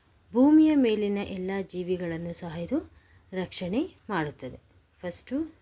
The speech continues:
ಆ, ಪರಿವರ್ತನ ಮಂಡಲ, ಅದಾದ್ಮೇಲೆ ಸಮೋಷ್ಣ ಮಂಡಲ. ಸಮೋಷ್ಣ ಮಂಡಲದಲ್ಲಿ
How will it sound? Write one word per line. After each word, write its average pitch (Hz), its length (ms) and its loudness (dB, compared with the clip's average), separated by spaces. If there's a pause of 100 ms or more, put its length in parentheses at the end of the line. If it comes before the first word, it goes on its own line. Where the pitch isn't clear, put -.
(1000)
ಆ, 165 100 -10
ಪರಿವರ್ತನ 190 600 -2 (120)
ಮಂಡಲ, 175 260 -4 (460)
ಅದಾದ್ಮೇಲೆ 175 600 -4
ಸಮೋಷ್ಣ 175 580 -6
ಮಂಡಲ. 147 300 -12 (2250)
ಸಮೋಷ್ಣ 214 500 -2
ಮಂಡಲದಲ್ಲಿ 185 800 -2